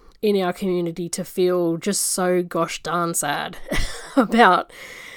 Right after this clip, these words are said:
um, uh,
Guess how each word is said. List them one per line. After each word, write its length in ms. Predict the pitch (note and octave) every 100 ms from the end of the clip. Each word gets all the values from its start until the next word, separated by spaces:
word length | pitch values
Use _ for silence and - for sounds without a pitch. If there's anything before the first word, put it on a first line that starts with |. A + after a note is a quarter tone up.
| - -
um, 720 | - F#3+ F#3+ F#3 F#3+ F#3 F#3 - _ _ _ _ - _ _ _ _ -
uh, 200 | C4+